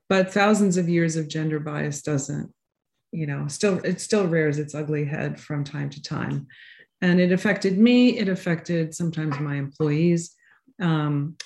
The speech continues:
and so you have to take action. The number one thing is, if you don't, then you're complicit in that behavior if, if you're a leader. Um, and certainly you have to lead by example, <laughs> right? And,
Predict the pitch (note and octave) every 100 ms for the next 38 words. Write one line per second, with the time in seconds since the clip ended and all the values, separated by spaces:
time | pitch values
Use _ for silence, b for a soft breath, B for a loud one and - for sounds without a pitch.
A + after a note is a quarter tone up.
0 | - F3+ F3 E3+ E3+ E3+ - - - A3
1 | G#3+ G#3 G#3 - _ A3 G#3 G#3+ A3 F#3+
2 | F#3+ F#3 D3 D3 - - E3 _ b b
3 | b b _ A3 A#3 A#3+ A3 G3+ F#3 F#3+
4 | F3 F3 E3+ F3 F#3 G3 E3+ C#3+ B2+ -
5 | F3 F3+ F3 E3 - - D#3+ F#3 F3 F3
6 | C#3+ C#3+ C#3 - C3 C#3 D#3 D3 C3+ -
7 | D3 _ - D3 D#3+ D3+ C3+ - - C#3+
8 | D3 D#3+ C#3+ B2 D3 _ _ _ - E3+
9 | D#3 D3 - - F3+ D3 F#3 F3 E3 D3+
10 | D#3+ D#3 D#3+ E3 F3 - E3+ D#3+ D3+ -
11 | D3+ D3 - C#3 C3+ E3 E3+ E3 E3 D3+
12 | C#3+